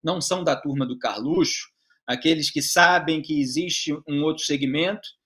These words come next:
muitos, é, querem engambelar os outros segmentos da sociedade, mas eles sabem que existe, pelo menos. É, eles têm uma preocupação do Bolsonaro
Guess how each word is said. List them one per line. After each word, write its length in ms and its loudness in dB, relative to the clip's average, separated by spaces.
muitos, 920 -4
é, 120 -6
querem 320 2
engambelar 640 6
os 120 0
outros 180 -2
segmentos 460 -2
da 100 -2
sociedade, 460 0
mas 100 0
eles 120 2
sabem 240 2
que 80 0
existe, 540 -2
pelo 180 6
menos. 400 0
É, 520 0
eles 260 0
têm 100 2
uma 160 2
preocupação 580 0
do 100 -2
Bolsonaro 840 0